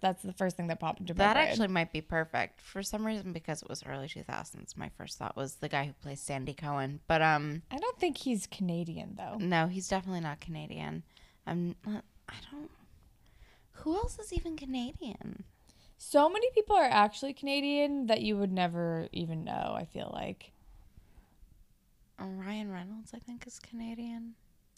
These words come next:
Speaker 1: So is Ryan Gosling.
Speaker 2: Ryan Gosling.
Speaker 1: Seth Rogen, Jay Baruchel. Like, all, a lot of those Judd Apatow guys are Canadian.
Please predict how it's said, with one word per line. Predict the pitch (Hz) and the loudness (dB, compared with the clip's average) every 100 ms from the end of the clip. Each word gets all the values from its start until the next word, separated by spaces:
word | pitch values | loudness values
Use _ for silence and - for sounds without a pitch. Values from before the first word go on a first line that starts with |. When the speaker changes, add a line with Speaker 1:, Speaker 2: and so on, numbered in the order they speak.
| - | -20
Speaker 1:
So | - | -6
is | 170 175 | -4 0
Ryan | 180 180 | 0 2
Gosling. | 180 180 - 180 175 180 190 - | 0 0 -2 -4 -2 -4 -6 -10
Speaker 2:
Ryan | 196 185 | -10 -10
Gosling. | 190 196 - 220 214 214 | -12 -12 -12 -10 -10 -12
Speaker 1:
Seth | - 185 175 - _ - | -4 -2 -2 -6 _ -10
Rogen, | - 180 175 175 175 170 180 - _ _ - | -2 0 0 0 0 0 -2 -6 _ _ -12
Jay | - 180 170 | 0 0 2
Baruchel. | 175 170 175 180 - 170 170 170 170 - _ _ - | 0 0 0 -2 -2 -2 0 0 -2 -6 _ _ 0
Like, | 202 - | 2 10
all, | 226 277 294 | 12 12 10
a | |
lot | 262 285 | 12 12
of | 381 | 12
those | 427 370 | 8 8
Judd | 214 233 214 | 10 10 10
Apatow | 170 180 - 165 | 6 4 2 2
guys | 160 - - | 2 -2 -2
are | - - 208 - - - - - | -4 -6 -8 -12 -14 -14 -18 -18
Canadian. | - 208 208 110 - 220 | -8 -4 -4 -4 -6 -4